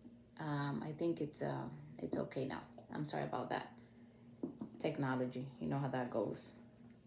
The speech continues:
But like I was saying before,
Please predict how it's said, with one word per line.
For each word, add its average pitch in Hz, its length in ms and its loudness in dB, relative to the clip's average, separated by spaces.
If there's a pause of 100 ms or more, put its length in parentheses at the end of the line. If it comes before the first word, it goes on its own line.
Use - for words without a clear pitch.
(460)
But 180 120 12
like 175 160 12
I 190 80 12
was 226 180 12
saying 240 400 12 (140)
before, 160 600 12